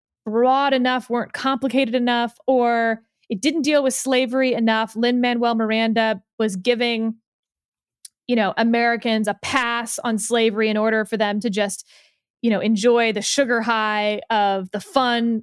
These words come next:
and the importance of the founding without having to grapple with the hard stuff. Um, I see why four years later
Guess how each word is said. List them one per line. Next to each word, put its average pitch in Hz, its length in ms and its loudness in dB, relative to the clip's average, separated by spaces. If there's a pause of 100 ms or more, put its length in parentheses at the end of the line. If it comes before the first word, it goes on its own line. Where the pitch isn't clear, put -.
and 220 240 2
the 196 140 -2
importance 254 460 -2
of 233 100 -2
the 214 80 -4
founding 226 500 -2
without 214 220 -2
having 214 200 -2
to - 80 -14
grapple 233 420 -2
with 214 120 -2
the 196 80 -4
hard 247 300 0
stuff. 220 560 -2 (680)
Um, 359 380 0 (1300)
I 359 160 2
see 339 280 0
why 285 200 2
four 269 220 0
years 254 280 0
later 247 460 2